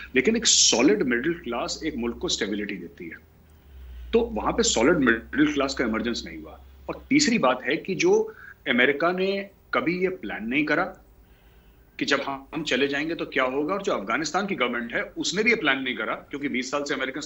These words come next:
थे वहां पे, उसको भी ऐसा लगा कि ये पार्टी तो चलती रहेगी, party कभी खत्म नहीं होगी, लेकिन उनको ये पता होना चाहिए था कि अमेरिकन कभी ना कभी तो जाएंगे। आज की तारीख में,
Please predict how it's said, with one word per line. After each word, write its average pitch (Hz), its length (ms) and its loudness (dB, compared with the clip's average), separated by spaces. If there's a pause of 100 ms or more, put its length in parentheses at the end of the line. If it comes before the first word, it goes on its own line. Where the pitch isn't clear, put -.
थे 147 60 4
वहां 110 160 0
पे, - 400 -12 (120)
उसको 165 200 0
भी 208 100 4
ऐसा 185 160 0
लगा 180 200 -2
कि 202 140 -10
ये 170 100 -2
पार्टी 185 300 -2
तो 202 120 -8
चलती 180 260 -2
रहेगी, 147 220 0
party 147 240 -4
कभी 175 180 -2
खत्म 143 260 -2
नहीं 110 120 -2
होगी, 131 180 0
लेकिन 190 220 0
उनको 180 240 4
ये 196 100 6
पता 190 260 -2
होना 175 160 0
चाहिए 165 200 -4
था 196 160 -4
कि - 60 -10
अमेरिकन 127 320 0 (480)
कभी 139 160 6
ना 220 80 4
कभी 196 200 2
तो 196 100 0
जाएंगे। 175 260 -2
आज 113 240 -2
की 214 80 -6
तारीख 190 280 0
में, 120 240 -4